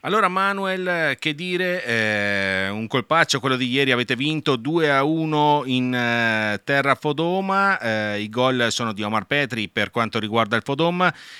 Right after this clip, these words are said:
Davide Fontanive e Francesco Soppelsa invece per il Caprile. Caprile che, ehm, deve fare punti per, eh, accedere alla fase finale del torneo.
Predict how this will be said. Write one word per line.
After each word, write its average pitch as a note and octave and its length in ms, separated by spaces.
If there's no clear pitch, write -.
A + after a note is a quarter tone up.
Davide F3+ 320
Fontanive E3+ 640
e D#3+ 100
Francesco D3+ 460
Soppelsa C#3 500
invece B2 400
per A2+ 140
il A#2 100
Caprile. A#2 600
Caprile D#3+ 760
che, C#3 300
ehm, F2+ 1200
deve A#2 260
fare A#2+ 240
punti G2+ 760
per, F2+ 260
eh, E2+ 440
accedere G2+ 800
alla F#2 280
fase G2+ 260
finale G2 320
del F#2 160
torneo. G2+ 460